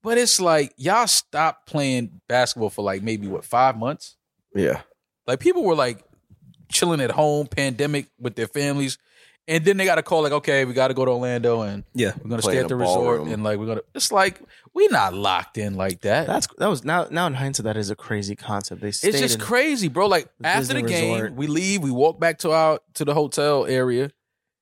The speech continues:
Speaker 1: and our kids are, like, in the pools playing with each other. Like,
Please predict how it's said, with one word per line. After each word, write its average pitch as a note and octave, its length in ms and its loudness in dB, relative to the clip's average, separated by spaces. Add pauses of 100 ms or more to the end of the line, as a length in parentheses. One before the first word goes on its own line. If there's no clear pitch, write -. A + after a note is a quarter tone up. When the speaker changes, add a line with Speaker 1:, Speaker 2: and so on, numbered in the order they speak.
(280)
Speaker 1:
and B2+ 120 2
our C3+ 140 4
kids D#3+ 400 0
are, D#3 40 -2
like, D3+ 280 2
in C#3+ 120 -6
the A#2+ 100 -6
pools E3 440 -2
playing E3+ 360 -2
with B2 80 -2
each - 140 -4
other. G2+ 120 0
Like, G#2 260 -2